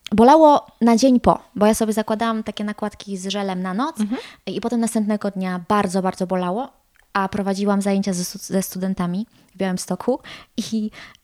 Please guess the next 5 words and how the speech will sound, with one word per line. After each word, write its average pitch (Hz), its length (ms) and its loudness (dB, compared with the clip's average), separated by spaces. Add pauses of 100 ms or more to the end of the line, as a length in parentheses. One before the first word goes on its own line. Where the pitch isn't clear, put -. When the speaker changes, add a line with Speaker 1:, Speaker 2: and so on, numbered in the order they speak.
(100)
Speaker 1:
zaplułam 247 680 4
<laughs> - 60 -4
ca-, - 560 -4
całe 320 300 2
biurko, - 760 -2